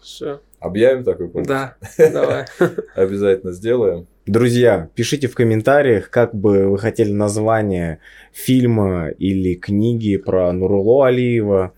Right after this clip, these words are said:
Speaker 3: Он от себя сделает подарок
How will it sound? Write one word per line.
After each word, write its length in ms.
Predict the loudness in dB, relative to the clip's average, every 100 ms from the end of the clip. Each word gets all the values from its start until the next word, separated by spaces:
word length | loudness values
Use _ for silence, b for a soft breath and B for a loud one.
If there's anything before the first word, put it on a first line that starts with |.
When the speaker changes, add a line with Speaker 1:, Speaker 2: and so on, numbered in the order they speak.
| B B B -14
Speaker 3:
Он 480 | -4 -2 -2 -4 -6 _ b b -8
от 200 | -8 -6
себя 300 | -2 4 4
сделает 460 | 4 2 2 0 -2
подарок 580 | -2 0 0 0 -6